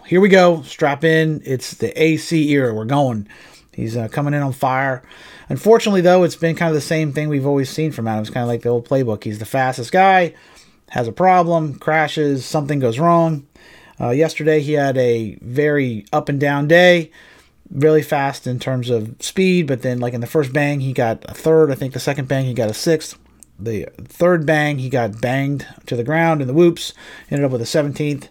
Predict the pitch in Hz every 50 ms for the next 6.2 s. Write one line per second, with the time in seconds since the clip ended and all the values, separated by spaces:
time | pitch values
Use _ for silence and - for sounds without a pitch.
0 | _ - - - - - - _ - - 117 113 131 127 127 120 120 107 - -
1 | 123 123 120 104 98 - - 127 123 120 113 117 110 110 123 123 123 123 120 113
2 | - - 123 117 123 123 113 - _ - - - _ - - - - - 208 202
3 | 190 175 165 165 165 156 143 151 156 147 139 113 - - 139 143 143 143 135 131
4 | 135 123 - - - 147 147 139 139 - - 143 135 131 123 117 - - 120 127
5 | 120 117 - - 175 156 143 156 147 127 131 123 147 156 156 156 143 131 143 143
6 | 139 135 131 123